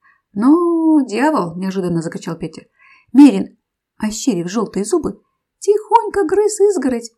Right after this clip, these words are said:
около стога. Петя поднялся. «Два дня в лугах погулял, теперь пусть постоит во дворе, в сарае», сказал он и протянул мне черную от дегтя руку. «Прощайте».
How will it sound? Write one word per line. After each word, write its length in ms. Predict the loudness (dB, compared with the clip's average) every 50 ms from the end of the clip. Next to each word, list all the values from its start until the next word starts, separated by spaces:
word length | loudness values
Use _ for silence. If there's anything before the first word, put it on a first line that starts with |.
| _ _
около 360 | -6 -6 -4 -4 -8 -8 -8
стога. 520 | -8 -8 -8 -8 -8 -8 -10 -10 -12 -14 _ _ _ _ _ _
Петя 360 | -4 -4 -2 -2 -4 -4 -8 -10
поднялся. 600 | -8 -12 -12 -8 -8 -8 -8 -8 -12 -16 -18 -20 _ _ _ _ _ _ _ _ _ _ _ _ _ _ _ _ _ _ _ _ _ _ _ _ _ -8
«Два 340 | -4 0 2 2 2 2
дня 280 | 0 0 0 0 0 0
в 60 | 0
лугах 300 | -2 -2 0 -2 -2 -2
погулял, 480 | -6 -6 -4 -4 -2 0 0 -2 -2 -4 -6 -12 -18 _ -16
теперь 380 | -12 -2 0 0 0 0 -2 -6
пусть 200 | -8 -8 -8 -8
постоит 400 | -10 -10 -8 -8 -8 -8 -8 -10
во 60 | -10
дворе, 460 | -10 -10 -8 -8 -8 -8 -10 -12 -14 -12
в 40 | -8
сарае», 500 | -8 -6 -6 -6 -8 -12 -16 -20 -20 -20 _ _ _ _
сказал 400 | -16 -12 -10 -8 -8 -8 -10 -10
он 160 | -14 -16 -18 _ _ _ _ _ _ _
и 120 | 0 0
протянул 460 | 0 -2 -4 -4 -4 0 2 2 4
мне 320 | 2 0 -2 -6 -8 -8 -8
черную 600 | -8 -8 -8 -6 -4 -4 -4 -4 -6 -8 -12 -14 _
от 180 | -12 -12 -10
дегтя 340 | -10 -12 -12 -12 -12 -12 -10
руку. 340 | -10 -10 -12 -14 -20 -20 _ _
«Прощайте». 560 | -10 -10 -8 -8 -10 -10 -10 -10 -14 -18